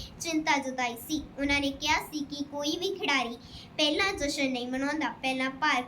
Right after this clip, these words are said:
ਘਟਾਉਣਾ ਪੈਂਦਾ ਹੈ। ਪੰਜਾਹ ਕਿਲੋ ਤੋਂ ਹੇਠਾਂ ਵਜ਼ਨ ਲਿਆਉਣਾ ਮੁਸ਼ਕਿਲ ਹੁੰਦਾ ਹੈ।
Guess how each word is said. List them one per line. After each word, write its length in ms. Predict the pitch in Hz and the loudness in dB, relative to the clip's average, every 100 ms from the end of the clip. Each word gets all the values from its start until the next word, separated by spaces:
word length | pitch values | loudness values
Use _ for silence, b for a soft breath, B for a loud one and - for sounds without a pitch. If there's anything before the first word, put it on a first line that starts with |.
| 285 | -2
ਘਟਾਉਣਾ 320 | 311 294 302 | 0 2 2
ਪੈਂਦਾ 340 | 294 285 294 | 0 0 2
ਹੈ। 120 | 330 359 B B - | 2 2 B B 0
ਪੰਜਾਹ 420 | 294 277 285 359 | 2 2 4 2
ਕਿਲੋ 320 | 415 339 285 | 0 -2 -2
ਤੋਂ 140 | 277 302 | -2 -2
ਹੇਠਾਂ 400 | 294 277 277 269 | 0 2 2 0
ਵਜ਼ਨ 420 | - 262 262 330 | 0 0 0 0
ਲਿਆਉਣਾ 380 | 311 277 262 269 | 0 2 2 2
ਮੁਸ਼ਕਿਲ 500 | 269 269 - 269 262 | 0 -2 -2 0 0
ਹੁੰਦਾ 220 | 247 269 | 0 2
ਹੈ। 220 | 294 - | 2 0